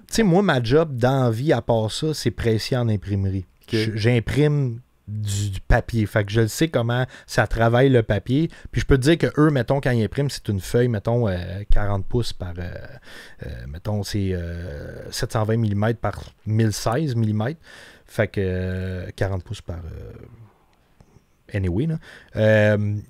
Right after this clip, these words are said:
Speaker 1: puis ça, t'as plusieurs hops qu'on appelle, c'est plusieurs cartes dans le lot. Mais faut que tu fasses le balancement entre ton encre puis ton eau. Le problème, c'est que souvent, c'est que tes bouts vont être plus durs à aller chercher. L'eau va faire que ton image va être plus étirée.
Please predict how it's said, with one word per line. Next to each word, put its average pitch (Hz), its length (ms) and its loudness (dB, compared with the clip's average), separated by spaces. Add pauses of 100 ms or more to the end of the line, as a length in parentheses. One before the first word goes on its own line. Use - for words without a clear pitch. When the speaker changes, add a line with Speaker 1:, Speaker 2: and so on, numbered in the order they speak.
(140)
Speaker 1:
puis 117 100 -4
ça, 170 220 4
t'as - 120 2
plusieurs 131 580 2
hops 139 220 2
qu'on 143 180 2
appelle, 151 340 0
c'est - 140 -2
plusieurs 123 600 4
cartes - 540 0 (120)
dans 117 320 4
le 117 140 4
lot. 107 160 2 (420)
Mais 98 260 -2 (260)
faut 175 200 2
que - 80 -8
tu - 60 0
fasses 170 280 4
le 143 80 6
balancement 135 720 4
entre 135 200 2
ton 123 280 4
encre 135 320 2
puis - 100 -16
ton 113 320 2
eau. 117 120 0 (360)
Le 123 120 4
problème, 127 280 4
c'est - 140 -6
que - 60 -10
souvent, 123 260 2
c'est - 180 -2
que - 100 -20
tes 113 180 2
bouts 120 240 4 (580)
vont 120 280 4
être 123 160 2 (220)
plus 143 160 0
durs 139 320 4
à 123 60 4
aller 113 140 4
chercher. 139 540 0
L'eau 127 260 6
va 147 160 6
faire 139 240 2
que 131 240 4 (240)
ton 120 220 6
image 127 320 4
va 117 80 2
être 113 100 0
plus - 240 0
étirée. 117 520 0